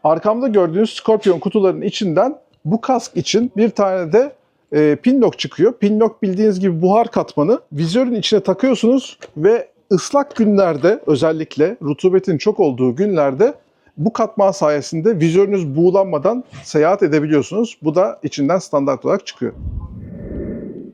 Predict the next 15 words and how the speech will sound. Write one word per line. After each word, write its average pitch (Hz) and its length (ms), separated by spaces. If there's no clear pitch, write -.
Şu - 220
şekilde 170 420
içine 180 320
baktığımızda 156 720
iç 175 180
kumaşın 180 500
oldukça 160 460
kaliteli 160 560
ve 160 140
teri 156 300
uzaklaştıran 156 840
bir 139 80
kumaş 143 320
olduğunu 123 340
görüyoruz. 127 540